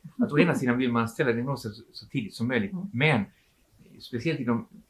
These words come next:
Speaker 1: yngsta åldrarna så är det ex-, extra osäkert
Speaker 2: Mm.
Speaker 1: med den här begåvningsbedömningen.
Speaker 2: Ja.
Speaker 1: Den blir lättare när, eh, barnet har blivit äldre.
Speaker 2: Ja.
Speaker 1: Och det är också en anledning till att man borde följa upp det.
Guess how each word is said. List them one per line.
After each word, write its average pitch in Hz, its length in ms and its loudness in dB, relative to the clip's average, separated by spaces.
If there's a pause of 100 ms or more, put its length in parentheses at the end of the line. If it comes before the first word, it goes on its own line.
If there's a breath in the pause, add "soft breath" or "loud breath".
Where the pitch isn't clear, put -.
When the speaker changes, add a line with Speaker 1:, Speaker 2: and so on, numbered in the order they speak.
(140)
Speaker 1:
yngsta 151 420 2
åldrarna 98 300 0
så 117 140 -2
är 101 40 0
det 104 80 -4 (160)
ex-, - 300 -16
extra - 320 -2
osäkert - 480 -2
Speaker 2:
Mm. 170 120 -8
Speaker 1:
med 95 80 -6
den 104 80 -8
här 98 80 -8
begåvningsbedömningen. 90 960 -6 (180)
Speaker 2:
Ja. 156 260 -10 (160)
Speaker 1:
Den 123 160 0
blir 120 300 2
lättare 107 480 0 (280)
när, 101 200 -2
eh, 95 60 -2 (720)
barnet 107 340 -2
har 80 60 -20
blivit 95 180 -8
äldre. 101 240 0 (140)
Speaker 2:
Ja. 147 60 -14 (320)
Speaker 1:
Och 113 160 -4
det 123 60 0
är 147 40 0
också 147 160 -4
en 117 80 0
anledning 98 300 -2
till 98 120 -4
att - 180 -10 (120)
man 95 200 -8
borde 92 280 -6 (200)
följa 101 200 -4
upp 101 180 -10
det. - 120 -18